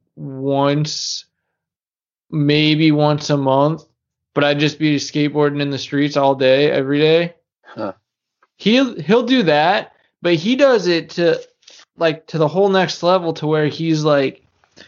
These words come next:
Speaker 1: breaking down and figuring out, like, he's actually practicing skateboarding, if that makes sense.
Speaker 2: Yeah, I could see that.
Speaker 1: Like, he,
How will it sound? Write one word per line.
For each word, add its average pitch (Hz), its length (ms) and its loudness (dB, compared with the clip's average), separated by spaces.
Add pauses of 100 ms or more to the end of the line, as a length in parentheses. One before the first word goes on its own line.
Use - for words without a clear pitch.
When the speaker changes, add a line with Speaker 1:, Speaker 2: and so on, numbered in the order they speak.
(160)
Speaker 1:
breaking 190 480 2
down 165 480 2
and 143 200 -6
figuring 165 460 0
out, 156 380 -2 (380)
like, 185 160 2
he's 196 180 -2
actually 226 320 0
practicing 175 720 -4
skateboarding, 131 640 -4
if 120 100 -12
that 127 200 0
makes 123 240 -10
sense. - 460 -12 (480)
Speaker 2:
Yeah, 110 400 2
I 110 100 -4
could 110 160 -8
see - 180 -8
that. 110 220 -16 (380)
Speaker 1:
Like, 165 200 2
he, 214 260 0